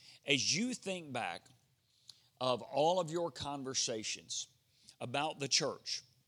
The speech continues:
our church, a previous church, anything in church, how much of your conversation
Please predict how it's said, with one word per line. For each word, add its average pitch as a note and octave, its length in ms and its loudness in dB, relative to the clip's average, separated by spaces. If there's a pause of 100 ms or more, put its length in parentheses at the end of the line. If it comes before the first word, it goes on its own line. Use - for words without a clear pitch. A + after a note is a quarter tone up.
(100)
our C#3+ 180 4
church, D#3+ 400 2
a A#2 60 -2
previous D3+ 440 2
church, D3 520 2 (100)
anything E3 480 0
in C#3 160 0
church, - 560 0 (680)
how G3+ 360 -2
much F3 880 0 (420)
of B2+ 320 2
your D3 320 0
conversation D3 1000 0